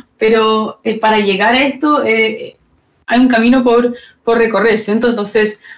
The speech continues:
por ejemplo, uno puede querer exportar, pero, mm,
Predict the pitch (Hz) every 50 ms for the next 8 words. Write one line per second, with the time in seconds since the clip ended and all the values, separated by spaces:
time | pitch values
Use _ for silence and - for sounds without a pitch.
0 | _ _ 214 214 226 233 247 240 226 202 202 202 226 240 240 233 - 226 233 247
1 | 247 240 220 220 233 240 233 220 214 - - _ 190 185 - - - 214 254 320
2 | 339 330 - _ _ _ _ _ _ _ _ - 220 220 233 240 262 277 277 285
3 | 277 285 208 196 196 196 202